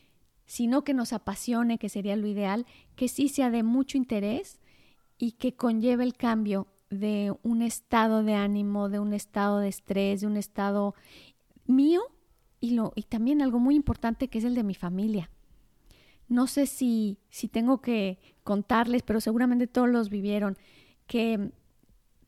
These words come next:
en familia tal vez eran los domingos y a la hora de todos subirse en el carrocoche o salir, era ya como un patrón activado en el que mi hermano siempre se duerme.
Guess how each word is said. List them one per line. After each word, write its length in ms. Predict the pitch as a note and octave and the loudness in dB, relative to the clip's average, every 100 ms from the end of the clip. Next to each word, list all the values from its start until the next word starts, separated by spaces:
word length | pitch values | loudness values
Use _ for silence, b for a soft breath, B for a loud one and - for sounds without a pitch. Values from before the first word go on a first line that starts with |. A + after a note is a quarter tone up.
| _ _ | _ _
en 140 | A3 A3+ | -4 -2
familia 480 | A3+ A#3 C4 C4+ | 0 2 2 2
tal 200 | C4+ C4 | 2 2
vez 220 | B3 B3 C4+ | 2 0 0
eran 260 | B3 B3 | 0 2
los 140 | A#3 A3 | 0 0
domingos 520 | A3 B3 B3+ C4 - | 0 0 2 0 0
y 40 | |
a 60 | G#3+ | 0
la 120 | A3 | 2
hora 160 | A#3 C4 | 2 2
de 120 | A3+ | 0
todos 440 | _ C#4+ C4 C#4+ | _ 2 4 2
subirse 840 | - - A#3 B3 C4+ - B3 A#3+ G#3+ b b b | 0 -4 -2 0 0 -2 -4 -4 -4 b b b
en 220 | G#3+ A3 | -2 0
el 200 | G#3 G#3 | -2 -2
carrocoche 680 | G#3+ G#3 G3+ A#3+ B3 - A#3 | -2 -2 -2 -2 -2 -2 -2
o 80 | G#3+ | -2
salir, 540 | - G3+ A3+ C4 - b b b b | -2 -2 -2 -4 -6 b b b b
era 260 | - B3+ C4 | 0 2 2
ya 440 | A#3 C4 A#3+ C#4+ G#4+ _ _ _ _ _ _ _ _ _ - | 2 0 0 -2 -8 _ _ _ _ _ _ _ _ _ -4
como 380 | B3 A#3 A3+ | -2 0 0
un 200 | - A3 | 0 0
patrón 400 | A3 B3+ A3+ A#3 | 0 -2 -2 -2
activado 560 | A3+ - A3+ G#3+ G#3 G#3+ | -2 -6 -6 -2 -2 -2
en 100 | A3 | -2
el 140 | G#3+ | -4
que 220 | - A3 G#3+ | -4 -4 -2
mi 120 | G#3+ | -2
hermano 380 | G3+ G#3+ A3 A#3+ | -2 -2 -2 -2
siempre 280 | A#3 A3+ A3+ | -4 -2 -2
se 120 | A3 | -2
duerme. 340 | G#3 F3+ F3 | -2 -4 -8